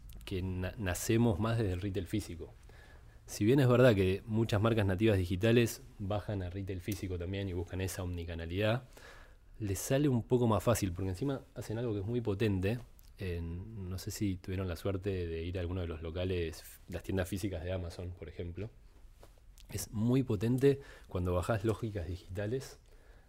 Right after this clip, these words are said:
al mundo físico. Cuando vas a la tienda de libros física de Amazon y encontrás que tiene un cartelito que dice, "Si te gustó este, te van a gustar estos", decís, "¿Cómo puede ser que no hayamos ordenado toda la vida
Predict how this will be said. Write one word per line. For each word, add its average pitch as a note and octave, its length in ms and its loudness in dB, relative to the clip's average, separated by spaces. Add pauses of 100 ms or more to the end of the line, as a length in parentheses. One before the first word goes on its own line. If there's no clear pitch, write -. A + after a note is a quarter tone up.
(120)
al F#2+ 120 -6
mundo F#2+ 240 -4
físico. F2 480 -12 (420)
Cuando E2+ 220 -4
vas C3 160 -2
a C3+ 40 2
la G#2+ 80 0
tienda A2 240 2
de G2 80 4
libros G#2 540 2
física G2 500 -4
de F2+ 100 -4
Amazon E2+ 380 -8 (680)
y F#2+ 180 2
encontrás F2+ 500 2
que G#2+ 140 0
tiene G#2 220 2
un G2 80 0
cartelito F#2+ 500 0
que F#2+ 80 0
dice, G2+ 440 -2
"Si - 160 -6
te F2+ 120 -6
gustó F2 320 0
este, A2+ 240 0
te F#2+ 80 -2
van F#2 80 0
a F#2+ 60 -2
gustar F#2 260 -4
estos", G#2 460 -4 (560)
decís, A2 320 -2
"¿Cómo B2 240 -2
puede A#2 160 2
ser A#2 160 4
que A2 60 2
no G#2+ 80 2
hayamos A2+ 300 -2
ordenado G#2 380 0
toda A2 180 2
la G2+ 120 2
vida A2+ 400 2